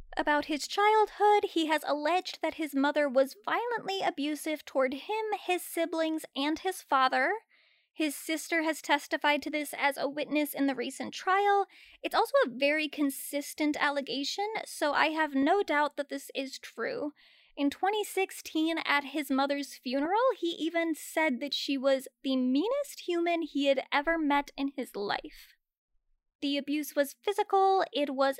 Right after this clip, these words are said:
emotional, and while she was abusive to everyone in the family, it does seem like she was primarily targeting Johnny,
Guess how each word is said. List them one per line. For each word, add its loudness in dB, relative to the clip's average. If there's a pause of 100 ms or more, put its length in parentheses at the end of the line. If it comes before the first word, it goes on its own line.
emotional, 0 (120)
and 2
while 0
she 0
was 4
abusive -4
to -6
everyone 0
in -2
the -2
family, -2 (160)
it -2 (140)
does 4
seem 0
like 0
she 0
was 4
primarily 2
targeting -2
Johnny, 2